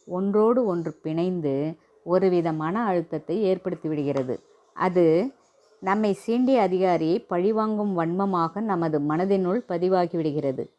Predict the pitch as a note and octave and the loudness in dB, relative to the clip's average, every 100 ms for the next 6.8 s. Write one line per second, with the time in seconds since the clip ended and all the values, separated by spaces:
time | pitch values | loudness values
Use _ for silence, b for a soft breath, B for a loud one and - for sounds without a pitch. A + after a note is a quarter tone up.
0 | - A3 A3+ G#3+ C#3+ D3+ D3+ G3+ C#4+ _ | 2 4 6 4 4 2 4 2 -2 _
1 | _ _ _ - F#3+ G#3 - G#3+ A#3 B3 | _ _ _ -8 -4 -4 -4 0 2 2
2 | C4+ A3+ G3 A3+ A3+ G#3+ G3 F#3 F3+ F#3+ | 2 2 0 0 2 2 2 2 2 2
3 | G3+ F3+ - A3+ F3 G3 G#3 G3 F#3+ F3 | -2 -6 -6 -4 -2 0 0 -2 -6 -8
4 | E3 E3 F3+ F3+ F3 F3 F3 F3 E3+ - | -4 -4 -2 -2 0 0 0 0 -4 -2
5 | E3+ D#3+ E3+ G#3 A3 G#3+ G3+ A3 F3+ F3 | -2 2 2 4 4 2 2 0 0 2
6 | F#3+ F#3 E3+ D#3 C#3+ C#3+ B2+ | 2 2 -2 -4 -4 -6 -8